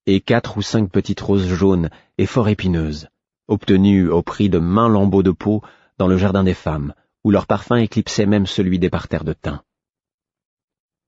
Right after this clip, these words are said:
Je m'étais convaincu de n'avoir aucun plan. Rien ne m'obligeait à raconter à Molly quoi que ce soit sur moi. Rien ne m'obligeait même à la voir. Bref, je déciderais selon les circonstances.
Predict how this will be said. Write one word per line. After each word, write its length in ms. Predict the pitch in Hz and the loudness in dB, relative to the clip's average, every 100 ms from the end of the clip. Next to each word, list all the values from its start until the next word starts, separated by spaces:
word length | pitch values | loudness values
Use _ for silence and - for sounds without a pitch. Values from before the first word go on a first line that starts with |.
| _ _ - | _ _ -2
Je 100 | 101 | 0
m'étais 240 | 117 143 | 2 0
convaincu 420 | 127 117 117 - | 0 0 0 0
de 80 | 110 | 0
n'avoir 320 | 101 92 92 | 2 0 0
aucun 260 | 92 92 87 | -2 -2 -4
plan. 260 | - 76 - _ _ _ _ _ _ _ _ _ _ - | -6 -12 -14 _ _ _ _ _ _ _ _ _ _ -8
Rien 240 | 98 113 | 0 2
ne 80 | 101 | 4
m'obligeait 480 | 98 90 98 95 104 | 4 4 2 4 2
à 120 | 87 | 2
raconter 400 | 85 92 87 101 | 0 -2 0 0
à 80 | 85 | 2
Molly 280 | 85 92 107 | 0 -2 -2
quoi 160 | 95 | -4
que 80 | - | -4
ce 80 | 98 | -6
soit 200 | - 98 | -4 -4
sur 180 | - 90 | -4 -2
moi. 260 | 80 73 _ _ _ _ _ _ - | -4 -6 _ _ _ _ _ _ -2
Rien 240 | 110 127 | 2 4
ne 80 | 117 | 4
m'obligeait 460 | 110 98 101 110 | 4 2 2 2
même 200 | 104 98 | 2 2
à 60 | 87 | 0
la 80 | 82 | -2
voir. 400 | 78 76 73 - _ _ _ _ | -4 -6 -8 -18 _ _ _ _
Bref, 320 | 107 107 - _ _ _ _ _ _ _ - | -2 -2 -8 _ _ _ _ _ _ _ -2
je 120 | 117 | 2
déciderais 460 | 113 - 117 113 | 2 2 0 0
selon 280 | 107 101 95 | 0 0 2
les 80 | 92 | 0
circonstances. 800 | - 90 90 - 76 76 - | -2 -6 -8 -8 -10 -10 -14